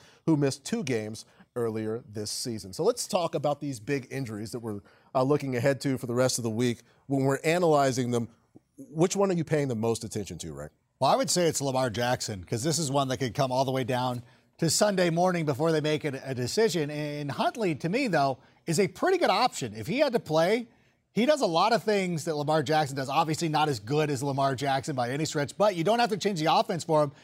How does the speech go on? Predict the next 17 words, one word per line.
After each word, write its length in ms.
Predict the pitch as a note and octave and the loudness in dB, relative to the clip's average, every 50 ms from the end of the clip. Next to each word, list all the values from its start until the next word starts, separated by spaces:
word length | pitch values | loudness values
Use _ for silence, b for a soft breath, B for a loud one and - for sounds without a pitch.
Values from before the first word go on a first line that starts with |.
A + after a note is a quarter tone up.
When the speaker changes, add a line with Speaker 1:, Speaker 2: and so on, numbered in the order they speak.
| B B B | B B B
Speaker 2:
And 100 | E3 E3 | 0 2
what 140 | F3+ A#3 B3+ | 2 4 4
also 340 | C4+ D4 D#4 - - C4+ A3 | 4 4 2 2 2 2 2
is 120 | G3+ D3 | 4 4
important 440 | F3+ F3 C#3+ - F3+ G#3 G#3 F3 E3 | 2 0 0 2 0 0 0 0 2
to 60 | E3+ | 4
note 160 | G3+ G3 F3+ D#3 | 4 4 4 2
is 80 | - | 0
something 240 | - G3+ F3+ F#3 E3+ | 0 0 0 0 -2
that 60 | D3+ C#3 | -2 -2
you 160 | D#3 G#3+ A#3+ | -2 -2 0
brought 240 | G#3 F#3 D#3+ D3+ D3+ | 2 4 4 6 6
up 220 | C#3+ C3+ - - B B B B B | 4 2 2 -4 B B B B B
today 240 | - E3 F3 F#3 F3+ | -2 0 2 2 2
on 160 | F3 F3 D#3 | 2 2 2
the 320 | D#3 D#3 D3+ D3 C#3+ C#3 C3 | 2 2 2 2 0 0 -2
Stardom 640 | - - - - F3+ F#3+ G3+ F#3+ F#3+ F3+ E3+ D#3+ | -4 -4 -2 0 2 2 2 2 0 -2 -4 -6